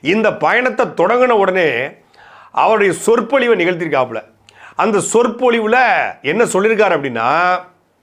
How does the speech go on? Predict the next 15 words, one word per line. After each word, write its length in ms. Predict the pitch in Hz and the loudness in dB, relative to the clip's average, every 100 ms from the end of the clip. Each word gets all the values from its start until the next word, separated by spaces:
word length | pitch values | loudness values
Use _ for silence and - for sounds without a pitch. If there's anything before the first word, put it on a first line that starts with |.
| _ _ _ _ _ _ _ - - | _ _ _ _ _ _ _ -20 -6
ரெண்டு 340 | 160 202 - - | -4 -2 -2 2
திமுக 420 | 262 277 254 240 | 2 4 2 2
காரங்க 420 | 214 196 180 139 - - | 2 2 0 -2 -8 -4
சந்திச்சுக்கிட்டா 640 | 180 208 185 165 160 208 202 139 104 - _ _ _ _ | -2 -2 -4 -4 0 2 2 2 -2 -6 _ _ _ _
அவங்க 260 | - 160 170 | -2 0 0
கே-, 260 | 139 196 139 | 0 -4 0
பேசிக்குவாங்களாம். 600 | 208 196 196 165 147 - | -2 0 -2 0 -2 -2
எது 400 | 117 160 143 101 - | -4 -2 -2 -4 -12
உதயநிதி 240 | 95 123 190 | -8 -4 -4
ஸ்டாலின் 260 | 165 180 | -2 -2
சொல்றாப்புல, 400 | 143 151 175 156 - | 0 0 0 -2 -8
ரெண்டு 280 | 113 127 135 170 | -6 -6 -4 -2
திமுக 340 | 233 240 226 | 0 2 0
காரங்க 240 | 190 180 147 | 0 -2 -2
சந்திச்சுக்கிட்டா 800 | 139 180 170 143 127 120 165 | -4 -4 -6 -4 0 2 2